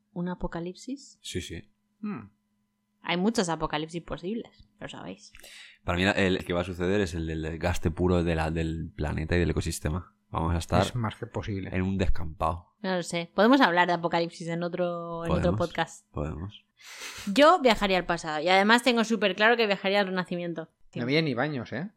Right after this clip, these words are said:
Speaker 1: No había ni baños, efectivamente estaban cagando en el pasillo de Versalles, pero tú imagínate.
Speaker 2: <laughs> Ay, amorra.
Speaker 1: Yo estoy aquí, me voy al siglo dieciséis. Primero, ¿dónde aparezco? No sé,
Speaker 3: Imagínate
Speaker 1: a lo
Speaker 3: que apa-,
Speaker 1: mejor
Speaker 3: igual aparece en Murcia,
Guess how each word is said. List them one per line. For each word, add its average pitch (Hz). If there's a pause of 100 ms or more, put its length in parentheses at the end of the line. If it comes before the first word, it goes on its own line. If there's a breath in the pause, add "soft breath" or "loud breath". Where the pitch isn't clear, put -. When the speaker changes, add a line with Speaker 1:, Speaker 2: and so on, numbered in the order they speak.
(220)
Speaker 1:
No 208
había 247
ni 240
baños, 180
efectivamente 214
estaban 214
cagando 214
en 247
el 233
pasillo 202
de 196
Versalles, 165
pero 196 (100)
tú 233
imagínate. 233 (260)
Speaker 2:
<laughs> 294
Ay, 90
amorra. 82 (840 loud breath)
Speaker 1:
Yo 247
estoy 269
aquí, 180
me 214
voy 254
al 240
siglo 226
dieciséis. 269 (240)
Primero, 233
¿dónde 247
aparezco? 180 (420)
No 139
sé, 214
Speaker 3:
Imagínate 277
Speaker 1:
a -
lo 190
Speaker 3:
que 175
apa-, 185
Speaker 1:
mejor 196
Speaker 3:
igual 135
aparece 165
en 135
Murcia, 147